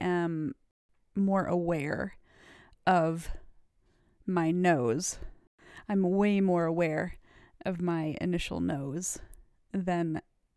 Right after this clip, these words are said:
I had been before the year started. And when I realize I want to say a no, then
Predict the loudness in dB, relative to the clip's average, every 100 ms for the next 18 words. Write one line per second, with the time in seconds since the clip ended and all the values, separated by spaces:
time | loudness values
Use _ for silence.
0 | _ -4 0 0 0 -2 -2 -2 -2 -2
1 | -2 -2 -2 -2 -2 -4 -6 -8 -6 -6
2 | -10 -14 _ _ -20 -20 -20 -20 -20 _
3 | -2 0 2 2 2 4 2 2 0 0
4 | -4 -6 -12 _ _ -4 -2 0 0 -2
5 | -4 -2 0 0 0 0 -4 -8 -18 _
6 | _ _ _ _ _ -4 -2 2 0 2
7 | 0 0